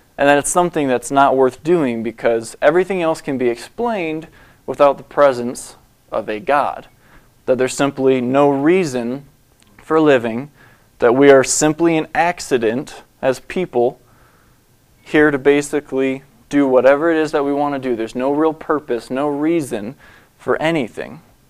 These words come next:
Uh, part of this is a result of his intention to step away from God. When you remove yourself from God,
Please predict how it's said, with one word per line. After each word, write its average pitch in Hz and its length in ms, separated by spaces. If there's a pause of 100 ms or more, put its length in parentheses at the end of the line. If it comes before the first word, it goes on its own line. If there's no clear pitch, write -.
(1200)
Uh, 80 200
part 190 300
of 180 120
this 202 240
is 143 160
a 135 40
result 127 600
of 117 300
his 135 160
intention 127 640
to 123 120
step 131 300
away 131 300
from 117 320
God. 117 400 (240)
When 139 160
you 139 100
remove 156 400
yourself 170 480
from 185 420
God, 143 540